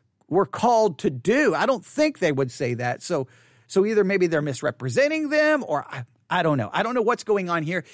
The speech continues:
See, this is the problem with doing their podcast the way they're doing it. You gotta give information, 'cause now it just leads to wild speculation and guessing. Give us the who,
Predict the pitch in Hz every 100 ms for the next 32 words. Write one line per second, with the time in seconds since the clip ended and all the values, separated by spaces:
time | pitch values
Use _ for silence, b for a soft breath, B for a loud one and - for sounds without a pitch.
0 | B - 175 220 220 226 - 190 - 190
1 | 190 190 170 139 170 185 165 139 - 214
2 | 214 180 147 - 151 147 135 131 220 262
3 | 165 127 - b b b 208 285 330 254
4 | 254 214 185 156 151 196 220 - 107 117
5 | 190 185 220 247 214 - 220 175 - 185
6 | 175 180 147 - 180 180 175 175 - 151
7 | 135 131 175 202 127 110 b b b b
8 | 123 285 330 - - 233 175 226 339 233
9 | 143